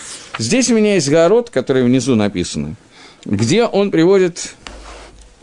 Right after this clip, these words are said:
Пируш Мишная с Рамбама на Мишну П и пишет так –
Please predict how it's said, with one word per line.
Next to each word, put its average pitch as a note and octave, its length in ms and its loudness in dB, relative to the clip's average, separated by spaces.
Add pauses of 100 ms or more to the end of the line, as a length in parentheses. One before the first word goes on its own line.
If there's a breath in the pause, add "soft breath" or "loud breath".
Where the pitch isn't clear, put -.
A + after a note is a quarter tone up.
Пируш D#3+ 260 2
Мишная D3+ 440 -2
с - 80 -6
Рамбама C#3 500 -2 (520 loud breath)
на D3 160 2
Мишну C#3+ 340 0
П G3 440 -2
и D3+ 140 2
пишет D3+ 360 -4
так – - 320 -6